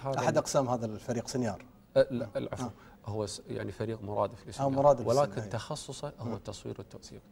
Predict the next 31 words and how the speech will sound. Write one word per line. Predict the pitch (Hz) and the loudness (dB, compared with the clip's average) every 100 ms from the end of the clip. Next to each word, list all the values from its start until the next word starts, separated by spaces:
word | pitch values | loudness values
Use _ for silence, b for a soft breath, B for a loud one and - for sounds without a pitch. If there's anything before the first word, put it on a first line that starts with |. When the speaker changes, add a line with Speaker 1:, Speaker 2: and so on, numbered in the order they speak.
| - | -16
Speaker 2:
ممتاز. | 117 101 104 | -14 -10 -4
Speaker 1:
آه، | 117 110 107 - - - - - - - | -2 -2 -4 -6 -8 -8 -10 -10 -12 -10
لهم | - 127 113 101 | -4 -2 -2 -4
نشاطاتهم، | 98 110 - 117 - 120 113 | -8 -8 -4 -4 -4 -6 -6
لهم | 104 107 104 | -6 -6 -6
مشاركاتهم | 98 - 101 - 113 - 110 | -6 -8 -8 -4 -4 -4 -8
الدولية | 107 104 104 110 104 | -8 -6 -4 -4 -4
والمحلية | 98 101 - 107 113 107 | -6 -8 -10 -4 -4 -4
أيضًا. | 107 - 139 B B B B - | -6 -8 -10 B B B B -10
آه، | - - - 104 - - - 113 | -8 -8 -10 -10 -12 -14 -12 -6
Speaker 2:
وفي | 139 165 | 0 4
حال | 190 | 6
احتجتوهم | 175 - 151 - 160 151 214 | 4 2 2 4 6 4 2
يطلعون | 196 185 180 | 0 0 0
معاكم | 147 139 139 117 | 2 0 -2 -6
في | 113 104 | -4 0
Speaker 1:
بالطبع. | 160 - 92 90 - | 0 0 -4 -6 -2
والحمد | 151 123 127 113 - 180 147 | 2 2 2 -2 -2 -2 -2
لله | 98 95 | -4 -6
نتيجة، | 101 104 160 151 135 - - 127 | -8 -6 -2 0 -2 -4 -12 -8
نتيجة | 107 135 120 107 | -4 -4 -4 -6
خلينا | - 110 107 | -8 -8 -6
نقول | 107 101 | -6 -6
ال-، | 98 | -10
ال-، | 95 95 | -12 -12
ال-، | 101 98 104 104 - | -12 -12 -12 -14 -14
التعاون | 113 - 107 127 165 110 | -14 -2 0 0 0 -2
هذا | 101 101 | -6 -8
ما | 98 101 | -8 -6
بيننا | 113 104 | -4 -6
وبينهم، | 98 104 95 | -6 -6 -6